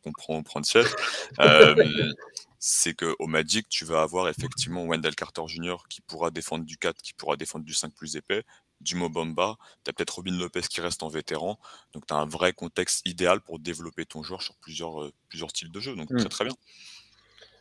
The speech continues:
Speaker 3: Oui, je pense que, je pense que c'est, c'est, c'est, c'est pas, c'est pas, euh... faut pas avoir l'attente du Evan Mobley année un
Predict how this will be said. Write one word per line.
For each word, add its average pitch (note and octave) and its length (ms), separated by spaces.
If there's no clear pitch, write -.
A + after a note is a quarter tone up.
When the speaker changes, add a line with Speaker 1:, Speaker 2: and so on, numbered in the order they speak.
Speaker 3:
Oui, C3+ 220
je B2+ 100
pense B2+ 240
que, B2 140
je - 120
pense C3+ 200
que - 100
c'est, G#2+ 260
c'est, G2+ 520
c'est, - 220
c'est - 260
pas, A#2 260
c'est - 140
pas, A#2 260
euh... G2 260
faut A2 80
pas C3+ 100
avoir C3 220
l'attente C#3+ 600
du A2 360
Evan A#2 240
Mobley A#2+ 340
année A2+ 260
un C3 300